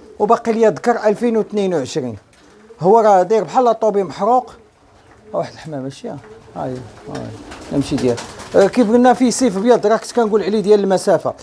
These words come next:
يلا الخوت الله يرحم لكم الوالدين، من بعد ما غادي ياكلوا، نخليو الحميمات ياكلوا، اجي نوجدوا لهم الماء ديالهم باش ما نضيعوش الحشره، لان فاطمه الزهراء باغا تخرج غتخليها ماماها وغادي غتصدق مقلقه عليا.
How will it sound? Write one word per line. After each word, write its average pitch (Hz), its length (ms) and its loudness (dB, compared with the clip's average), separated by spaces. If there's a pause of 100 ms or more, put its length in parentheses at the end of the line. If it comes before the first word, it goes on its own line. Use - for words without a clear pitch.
(240)
يلا 254 240 2
الخوت 254 260 0
الله 247 140 2
يرحم 226 220 -2
لكم 220 280 0
الوالدين، 202 520 2 (420)
من 226 120 -4
بعد 170 200 -4
ما 233 100 2
غادي 208 260 2
ياكلوا، 202 280 2
نخليو 269 280 4
الحميمات 214 480 -2
ياكلوا، 202 360 0 (300)
اجي 226 180 4
نوجدوا 233 400 2
لهم 226 160 4
الماء 226 200 2
ديالهم 214 360 2
باش 220 160 -4
ما 220 100 -2
نضيعوش 196 400 -4
الحشره، 202 440 0 (320)
لان 247 300 4
فاطمه 240 300 2
الزهراء 196 380 0
باغا 233 180 0
تخرج 233 340 -6
غتخليها 226 600 2 (280)
ماماها 220 460 4
وغادي 220 360 0 (380)
غتصدق 196 400 -8
مقلقه 214 500 0
عليا. 233 420 2